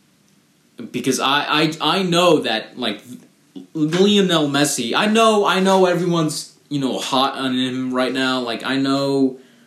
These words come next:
I know he's, like, the, the biggest guy on the planet, you know, at least in terms of soccer, but,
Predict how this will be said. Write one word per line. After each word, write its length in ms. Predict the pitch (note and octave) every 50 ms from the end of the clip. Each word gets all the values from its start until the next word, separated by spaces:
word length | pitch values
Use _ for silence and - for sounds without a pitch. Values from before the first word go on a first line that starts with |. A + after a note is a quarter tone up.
| _ _ -
I 160 | B2 C3 C#3
know 300 | C#3+ D3 D3 C#3+ C#3 C3+
he's, 260 | C3+ C3 C3+ B2 A#2+
like, 220 | C3 B2+ B2 B2
the, 480 | - B2+ B2 A#2+ A#2 A#2 A#2 A2+ G#2+ - - _ _ _
the 100 | C#3 B2+
biggest 600 | B2 - - C#3 D3 C3+ C3+ B2+ B2+ - - -
guy 320 | - A#2+ A#2+ B2 B2+ B2+
on 100 | B2 A#2
the 80 | A2 G#2
planet, 580 | F#2 - - B2+ B2 B2 B2 A#2 A2 - - - _ _ _ _ _ _ _ _ _ -
you 120 | A#2+ A2
know, 300 | G#2+ G2+ G#2 G#2 G#2 G2+
at 80 | G#2 G#2
least 280 | A#2 A#2 G#2+ - -
in 100 | A#2 A2
terms 300 | G#2+ - B2 B2 A#2+ G#2+
of 120 | G#2+ F#2+ -
soccer, 580 | - - A#2+ A#2 A#2 A2+ A2+ A2+ G2 G2 G2+
but, 400 | G2 F#2+ G#2+ G2 F#2+ F#2 F2+ -